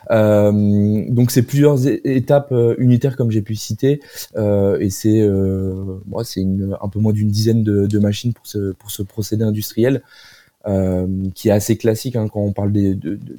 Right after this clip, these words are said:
d'étapes de séchage, de micronisation. C'est des choses qui sont assez classiques dans le,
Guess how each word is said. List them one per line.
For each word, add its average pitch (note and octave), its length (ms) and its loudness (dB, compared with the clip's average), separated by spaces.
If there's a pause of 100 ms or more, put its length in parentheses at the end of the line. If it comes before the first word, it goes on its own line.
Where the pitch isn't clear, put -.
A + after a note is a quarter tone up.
d'étapes G#2 280 -6
de G2+ 80 -4
séchage, A2 540 -2
de G#2 60 -2
micronisation. G2+ 720 -2
C'est G#2+ 140 -8
des F#2+ 60 -14
choses - 200 -12
qui - 80 -20
sont - 140 -14
assez G2 160 -10
classiques G#2+ 320 -4
dans G2+ 180 -6
le, G2 220 -6